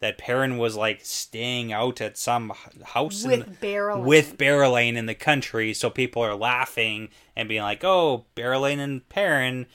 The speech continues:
Speaker 1: then
Speaker 2: Berylane is, like,
Speaker 1: Fael
Speaker 2: Perrin's mistress.
Speaker 1: Yeah,
Speaker 2: Yeah.
Speaker 1: and it's like, "Oh, Fael's just putting on a brave face or whatever," so it's,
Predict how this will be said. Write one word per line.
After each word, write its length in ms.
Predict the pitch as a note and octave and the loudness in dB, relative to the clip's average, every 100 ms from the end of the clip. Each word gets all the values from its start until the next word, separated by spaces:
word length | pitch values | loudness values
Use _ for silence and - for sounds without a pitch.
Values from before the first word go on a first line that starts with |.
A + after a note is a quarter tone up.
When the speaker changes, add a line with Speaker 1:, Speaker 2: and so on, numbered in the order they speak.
| - | -4
Speaker 1:
then 160 | A3+ | 0
Speaker 2:
Berylane 380 | A#3+ B3 B3+ B3 | 2 4 2 0
is, 180 | A#3+ A#3 | -4 -6
like, 220 | A#3 G#3 | -4 0
Speaker 1:
Fael 420 | C3+ C3 C#3+ C#3+ C#3 | 6 8 10 8 8
Speaker 2:
Perrin's 180 | A3+ G3 | 2 -10
mistress. 540 | G3+ G#3+ - - F3+ | -12 -12 -14 -12 2
Speaker 1:
Yeah, 420 | A#3 A#3+ C3+ A2 | 6 8 8 8
Speaker 2:
Yeah. 140 | G#2+ B2+ | 4 2
Speaker 1:
and 80 | B2+ | 2
it's 100 | C3 | 2
like, 140 | B2 | 4
"Oh, 180 | D#3+ C#3+ | 6 4
Fael's 340 | B2+ C3 C3+ | 4 4 4
just 140 | B2 - | 0 -4
putting 200 | B2 B2+ | -4 0
on 80 | B2 | -2
a 60 | |
brave 380 | G#2 A#2 B2+ C3 | -2 -2 0 0
face 360 | - D3 C#3 A#2 | 0 0 0 -2
or 40 | |
whatever," 440 | A2 G#2+ G#2+ G#2+ G#2+ | 0 0 0 -2 -4
so 380 | - G#2+ G#2 - | -2 -2 -2 -6
it's, 380 | - B2 - - | -6 -6 -4 -8